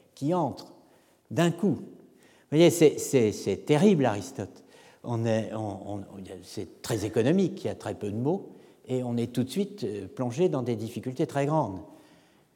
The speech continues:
Quand il s'agit des choses contingentes, celles qui admettent union et distinction,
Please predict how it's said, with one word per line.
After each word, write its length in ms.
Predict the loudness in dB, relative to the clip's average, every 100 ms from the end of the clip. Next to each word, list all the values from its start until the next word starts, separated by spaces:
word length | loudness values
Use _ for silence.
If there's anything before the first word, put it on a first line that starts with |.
| _ _ 0
Quand 180 | 2
il 100 | 4
s'agit 340 | 6 8 8 6
des 160 | 4
choses 340 | 4 6 6 6
contingentes, 1120 | 2 4 4 2 2 -2 -2 -8 -16 -20 -20 _ _ _ _ _ _ _ _ _ _ _ _ _ _ _ _
celles 300 | -12 -10 -10
qui 180 | -8 -6
admettent 500 | -6 -6 -4 -4 -6
union 380 | -10 -6 -4 -4
et 60 | -4
distinction, 640 | -6 -8 -8 -8 -10 -12